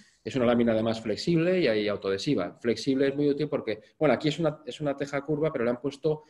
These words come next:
estas piezas intermedias para reducir esa curvatura y que la banda pegue bien. Pero se podría no haber puesto esa pieza, si se quiere. Y entonces la banda es elástica, tiene una elasticidad que permite deformarse y adaptarse a la curvatura de la teja. Y como es autoadhesiva, el operario no tiene que andar con un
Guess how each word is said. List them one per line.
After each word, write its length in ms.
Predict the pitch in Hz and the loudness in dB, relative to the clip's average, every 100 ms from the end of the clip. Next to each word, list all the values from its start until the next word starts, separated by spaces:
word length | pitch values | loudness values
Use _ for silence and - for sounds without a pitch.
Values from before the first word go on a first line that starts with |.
| _ | _
estas 240 | - - 139 | -10 -6 -4
piezas 260 | - 135 | -2 -4
intermedias 460 | 143 143 139 139 139 | -4 -4 0 0 0
para 220 | - 107 | 0 0
reducir 320 | 107 104 135 | 0 -2 -4
esa 100 | 127 | -8
curvatura 460 | 135 135 127 139 139 | -6 -4 -2 0 -2
y 20 | |
que 140 | 143 107 | -2 -4
la 160 | 101 - | -4 -8
banda 540 | - 113 117 131 135 - | -12 -4 -2 -2 -4 -4
pegue 200 | 131 104 | -2 2
bien. 280 | 151 117 - _ _ | 2 0 -6 _ _
Pero 160 | - 117 | 0 0
se 140 | 120 | 2
podría 240 | - 117 156 | 2 2 4
no 80 | |
haber 160 | 135 101 | 2 0
puesto 220 | 98 - | -6 -14
esa 100 | 95 | -6
pieza, 260 | 165 175 - _ _ _ | -2 -2 -4 _ _ _
si 60 | 110 | -12
se 140 | 98 | -4
quiere. 340 | 156 151 - - _ _ _ | 0 -2 -4 -18 _ _ _
Y 60 | |
entonces 180 | 95 117 | -6 -2
la 100 | 107 | 0
banda 260 | 117 143 104 | 2 2 0
es 100 | 101 | 0
elástica, 640 | 123 - 143 143 180 - _ _ _ _ | 0 0 -4 -4 -6 -8 _ _ _ _
tiene 200 | - 107 | -8 -2
una 80 | 113 | 0
elasticidad 340 | 117 135 131 143 | 0 -2 -2 -2
que 80 | |
permite 420 | 127 107 110 120 127 | -2 0 0 0 0
deformarse 500 | 123 131 139 135 160 | 0 0 -2 0 0
y 20 | |
adaptarse 480 | 123 101 123 113 131 | 0 0 -2 0 -2
a 20 | |
la 100 | 127 | -4
curvatura 380 | 110 101 117 113 | -4 -4 -4 -2
de 80 | |
la 60 | 104 | -2
teja. 200 | 135 120 | -4 -6
Y 60 | 98 | -8
como 140 | 110 | -8
es 80 | 110 | -10
autoadhesiva, 580 | 113 123 120 135 147 - _ _ | -6 -4 -4 -4 -4 -8 _ _
el 80 | 98 | -4
operario 380 | 101 101 104 120 | -2 -2 0 0
no 80 | |
tiene 180 | 120 113 | 0 -2
que 60 | 110 | -2
andar 240 | 107 104 | -4 -6
con 120 | 104 | -8
un 400 | 101 101 98 101 | -10 -10 -12 -14